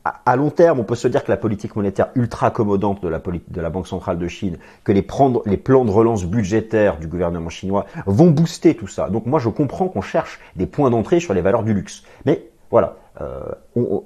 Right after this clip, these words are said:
on, certaines sont sur des gros supports, donc il y a, il y a des zones d'en-, d'intérêt. Mais ça, j'en parle en fin de vidéo dans la partie, euh, la partie, euh, cac quarante.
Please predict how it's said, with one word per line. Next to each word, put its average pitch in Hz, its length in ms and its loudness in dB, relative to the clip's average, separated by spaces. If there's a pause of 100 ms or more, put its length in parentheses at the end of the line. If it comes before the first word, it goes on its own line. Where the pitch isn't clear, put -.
on, - 40 -4
certaines - 440 0
sont - 160 -6
sur 107 160 -6
des 101 100 2
gros 92 140 0
supports, 175 400 0
donc 143 160 -6
il 104 60 -4
y - 20 -2
a, - 20 -2
il 110 60 -2
y 123 40 2
a 123 40 4
des 156 120 2
zones 170 180 2
d'en-, 143 180 -2
d'intérêt. 110 400 -2
Mais 78 80 -10
ça, 113 160 -4
j'en 92 160 -4
parle 107 300 -2 (420)
en 92 80 -12
fin 117 160 -2
de 101 60 -2
vidéo 98 420 -2 (880)
dans 101 100 0
la 95 100 2
partie, 110 540 -4
euh, 76 140 0 (400)
la 90 120 -6
partie, 95 480 -6
euh, 71 540 -6
cac - 240 -6
quarante. - 380 -8